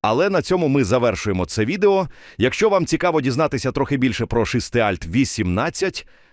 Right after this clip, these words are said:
я залишу кілька посилань в описі. І якщо ви хочете побачити ще щось, що працює на цьому ноутбуці,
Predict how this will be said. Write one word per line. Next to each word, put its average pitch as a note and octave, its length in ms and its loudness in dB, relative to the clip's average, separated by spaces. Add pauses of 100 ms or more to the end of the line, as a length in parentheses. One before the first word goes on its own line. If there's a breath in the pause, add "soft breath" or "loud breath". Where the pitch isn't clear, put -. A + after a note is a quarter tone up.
(160 soft breath)
я D3+ 280 2
залишу F3+ 420 0
кілька E3+ 340 -2
посилань D#3 480 0
в B2 80 0
описі. E2+ 440 -2 (240 loud breath)
І B2+ 100 4
якщо B2 280 2
ви B2 120 2
хочете B2+ 380 -2
побачити A#2 480 -2
ще E3 240 0
щось, - 380 -2
що - 220 -2
працює G#2+ 480 0
на F#2+ 120 0
цьому G2 260 0
ноутбуці, D#3 680 0